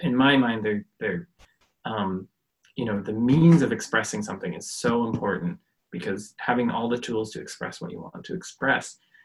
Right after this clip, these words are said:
is, um, like knowing, you know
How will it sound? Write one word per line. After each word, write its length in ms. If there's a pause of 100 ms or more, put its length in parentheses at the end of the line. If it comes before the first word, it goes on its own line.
(200)
is, 380
um, 320 (300)
like 360
knowing, 640 (120)
you 100
know 320